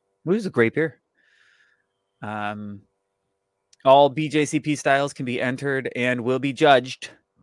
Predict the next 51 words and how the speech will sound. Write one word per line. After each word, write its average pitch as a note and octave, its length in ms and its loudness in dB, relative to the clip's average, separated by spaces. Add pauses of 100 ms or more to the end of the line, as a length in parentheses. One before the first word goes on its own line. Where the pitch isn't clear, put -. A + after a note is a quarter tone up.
(180)
The C3+ 80 -4
best C#3+ 300 -6
of C3 100 -12
show C#3+ 220 0
beer C3+ 220 -2
main C3 200 -6
criteria A#2+ 500 -6
will A2+ 120 -4
be G2+ 120 -10
creative A#2+ 600 -8
relevancy A2+ 720 -6 (360)
or G#3 220 6
the E3+ 80 -4
most D#3 280 0
fun D3 200 -2
beer B2 220 -4
to - 120 -10
enjoy A2+ 280 -4
at G#2 60 -12
the - 80 -12
fair, F#2+ 300 -8 (380)
which D#3 260 8
is D3 320 2
a C#3 120 2
great C3+ 340 2
idea A#2 340 4
because, G#2+ 440 -2
um, A2 480 -2 (720)
oh, A2 160 -8
who C#3+ 180 -2
brewed, C3+ 360 -4
it - 60 -20 (380)
was A2+ 140 -8
a G#2+ 40 -4
barley A2+ 420 0
wine G2 400 -12 (200)
that A#2 260 4
won, G2+ 400 -2
like, G2 200 -10 (380)
five G#2 200 0
or G#2 80 -8
six - 260 -12
years G2+ 220 -10
ago. G2 220 -10
It F#2+ 40 -10
might D3+ 160 2
have C#3 80 -2
even B2+ 240 -2
been G#2+ 160 -2
Sean G#2+ 320 -2
Wall G2+ 300 -4